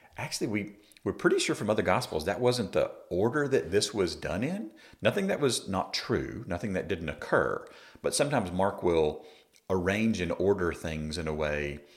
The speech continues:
to communicate a theological point that might not have been the actual chronological order. So just a F Y I. So Peter remembered.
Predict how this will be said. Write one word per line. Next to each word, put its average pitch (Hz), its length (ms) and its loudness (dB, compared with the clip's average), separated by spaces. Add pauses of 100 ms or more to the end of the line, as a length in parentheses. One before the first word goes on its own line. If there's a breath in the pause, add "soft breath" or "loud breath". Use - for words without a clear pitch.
(340 loud breath)
to - 140 -4
communicate 104 800 2
a 80 40 -2
theological 85 680 -2
point 69 440 -8 (600 soft breath)
that 90 520 0
might 104 240 0
not 101 140 0
have 85 240 0 (180)
been 92 220 -2
the 82 100 -2
actual 80 440 0
chronological 78 960 -2
order. - 280 -6 (140)
So - 300 -4 (340)
just - 180 -4
a 78 120 0 (260)
F 85 180 0
Y 76 140 0
I. - 140 -6 (960)
So - 160 4
Peter 147 320 2
remembered. 101 400 4